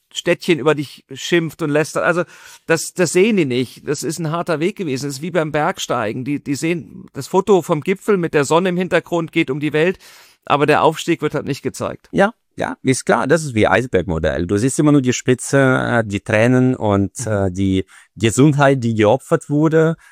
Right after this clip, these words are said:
Speaker 2: sieht man nicht. Ja, Felix, bei uns im, äh, Podcast war ja mal Jana Enstahler,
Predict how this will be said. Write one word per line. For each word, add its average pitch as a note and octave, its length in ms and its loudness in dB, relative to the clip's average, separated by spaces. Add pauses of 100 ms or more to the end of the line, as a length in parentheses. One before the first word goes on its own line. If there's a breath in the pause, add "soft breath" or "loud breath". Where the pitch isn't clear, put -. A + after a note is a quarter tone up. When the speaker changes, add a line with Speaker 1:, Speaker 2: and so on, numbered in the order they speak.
(200 soft breath)
Speaker 2:
sieht G#2 320 -2
man E2 200 -2
nicht. G2 360 0 (520)
Ja, A2 120 0
Felix, E3+ 440 -2
bei C3 220 4
uns G3+ 160 -2
im, D#3 260 0
äh, A#2 320 -2
Podcast - 600 -6
war B2+ 120 2
ja A#2+ 180 4
mal A2+ 260 2
Jana A#2 400 2
Enstahler, B2+ 880 0